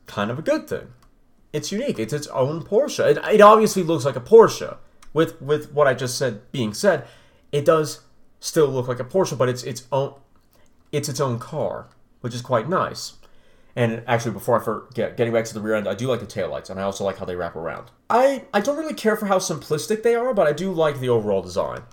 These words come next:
That's nice. Getting back to the front end, though, I do quite like it. I really do. I don't,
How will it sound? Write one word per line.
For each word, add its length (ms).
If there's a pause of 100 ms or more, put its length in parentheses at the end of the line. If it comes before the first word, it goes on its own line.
(180)
That's 220
nice. 400 (380)
Getting 200
back 160
to 60
the 80
front 220
end, 140
though, 140
I 240 (180)
do 240 (180)
quite 260
like 240
it. 180 (540)
I 60
really 220
do. 120
I 80
don't, 340